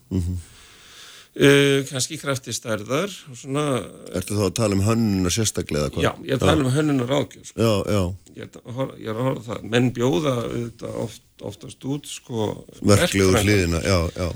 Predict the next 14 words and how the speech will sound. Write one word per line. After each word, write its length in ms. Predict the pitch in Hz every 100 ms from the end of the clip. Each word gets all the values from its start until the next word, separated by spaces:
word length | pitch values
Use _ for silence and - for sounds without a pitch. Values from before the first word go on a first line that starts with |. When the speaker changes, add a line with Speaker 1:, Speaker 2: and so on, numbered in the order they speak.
| 98
Speaker 2:
En 220 | - 117
hönnunarráðgjöf 800 | 127 165 139 131 139 165 - 123
er 80 | 139
náttúrulega, 540 | 143 127 135 127 120 117 - -
eh, 720 | - - - - - - 127
lykill-, 580 | 120 139 156 - 113 110 - -
lykillinn 420 | 127 135 - 113
að 80 | 113
því 80 | 127
að 100 | 120
byggja 420 | 131 - - 120 - - _
hagkvæmt, 580 | - 127 120 - 107 -
Speaker 1:
Mm. 240 | 135 107 92 85 107 - - - - -
Speaker 2:
eh, 1300 | - 50 50 50 50 50 50 50 - 50 50 - -